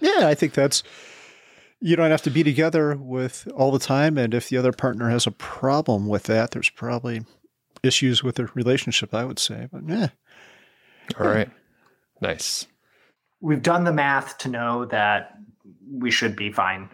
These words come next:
Speaker 3: with our investments and with money. Uh, but we expect watching our savings and investments get spent down over time to be difficult to get used to while we're, you know, we're used to seeing it grow, not used to seeing it,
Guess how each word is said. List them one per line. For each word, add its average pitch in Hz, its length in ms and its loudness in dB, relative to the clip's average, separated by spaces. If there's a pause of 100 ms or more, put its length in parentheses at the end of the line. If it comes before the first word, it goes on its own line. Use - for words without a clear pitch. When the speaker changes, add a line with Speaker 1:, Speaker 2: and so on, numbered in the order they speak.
(120)
Speaker 3:
with 117 180 -2
our 95 140 2
investments 95 540 -4
and 90 280 -8 (200)
with 110 200 -8
money. 95 400 -8 (400)
Uh, 104 280 2
but 117 180 -2
we 120 180 0
expect 110 460 -2 (160)
watching 110 380 0
our 101 100 0
savings 101 420 -2
and 104 80 0
investments 95 760 -4
get 95 300 -2
spent - 340 -4
down 101 260 0
over 95 180 -2
time 95 560 -4 (140)
to 117 200 -2
be 95 540 -6 (500)
difficult - 520 -6
to 110 120 -4
get 104 240 -6
used 98 300 -6
to 92 260 -6 (220)
while 95 240 2
we're, 95 160 -2
you 143 80 0
know, 98 100 0
we're 107 360 0
used 123 240 2
to 107 60 -6
seeing 113 260 0
it 95 120 -2
grow, 95 380 0
not 95 380 -2
used - 180 -10
to - 80 -8
seeing 98 320 -8
it, 92 220 -10